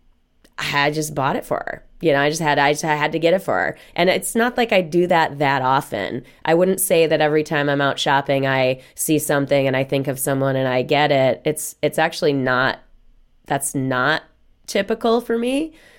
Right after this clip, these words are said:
Um, but yesterday, for whatever reason, I was like, "Sarah needs this." <laughs> Yeah. So much stuff. Uh, so many ways to deepen friendships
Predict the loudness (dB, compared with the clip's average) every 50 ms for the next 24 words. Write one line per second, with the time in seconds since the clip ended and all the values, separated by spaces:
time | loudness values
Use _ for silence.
0 | -20 _ _ _ _ -2 0 2 2 2 2 0 0 -2 -4 -6 -8 -10 _ _
1 | _ _ _ _ _ _ -2 0 0 2 4 2 2 0 0 -2 2 4 4 4
2 | 4 2 2 0 2 2 2 2 2 2 2 2 4 2 2 0 0 0 0 0
3 | 0 -2 -2 -4 -2 -2 0 0 2 2 0 0 -2 -2 -4 -4 -4 -4 -4 -6
4 | -8 -8 -10 _ _ _ _ _ _ _ 0 0 2 4 4 4 4 2 -2 -4
5 | 0 0 -2 -4 -4 -12 _ _ _ -2 0 0 0 0 -2 0 2 2 2 2
6 | -2 -12 _ _ 0 2 4 4 2 0 -2 -10 _ _ _ _ -14 -14 -14 -14
7 | -18 -20 _ _ _ _ _ _ _ _ _ _ _ _ _ _ _ _ _ _
8 | _ _ _ _ _ _ _ _ _ _ _ _ _ _ _ _ _ _ _ _
9 | _ _ _ _ _ _ _ _ _ _ _ -20 _ _ _ -20 -18 -8 -4 -4
10 | -2 -2 -2 -2 -4 -4 -6 -8 -6 -6 -4 -4 -4 -6 -8 -12 -20 -12 -6 -4
11 | -2 0 0 0 -2 -4 -6 -14 _ _ _ -20 -20 _ _ _ _ _ _ _
12 | _ _ _ _ _ _ _ _ _ _ _ _ _ _ _ _ _ _ _ _
13 | _ _ _ _ _ _ _ _ _ _ _ _ -10 -8 -2 0 2 2 2 4
14 | 2 4 4 4 4 2 0 -4 -6 -4 -4 -4 -4 -2 -4 -6 -6 -6 -6 -8
15 | -6 -6 -6 -4 -4 -4 -4 -6 -6 -8 -8 -8 -10